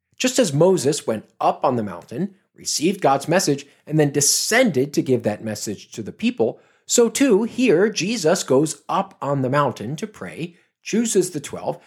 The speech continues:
and then descends the mountain to instruct the people. So that's it. That's your Sunday setup for this sixth Sunday in Ordinary Time in Year C.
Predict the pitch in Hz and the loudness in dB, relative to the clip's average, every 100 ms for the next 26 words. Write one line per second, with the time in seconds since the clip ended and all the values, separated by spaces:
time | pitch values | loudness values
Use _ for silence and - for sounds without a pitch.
0 | _ - 180 180 185 180 - - 240 247 | _ -2 2 2 2 2 2 2 2 4
1 | 185 123 95 95 - 139 180 _ 170 156 | 2 -2 -4 -6 -10 -12 -12 _ -4 -4
2 | - 95 - 131 - 202 - _ _ _ | -4 -8 -8 -12 -6 -8 -8 _ _ _
3 | _ - 151 180 - - - - 175 185 | _ -4 2 2 2 0 0 2 2 4
4 | 208 190 196 214 233 - 180 226 226 151 | 2 2 2 2 2 2 2 2 2 2
5 | 135 - - 254 254 - 175 214 220 233 | 2 0 -2 -2 -2 0 0 2 0 0
6 | 107 - 190 208 196 190 - 151 180 180 | -2 0 0 2 2 0 0 0 0 0
7 | 147 147 127 131 - 90 - | 0 2 2 0 -4 -8 -10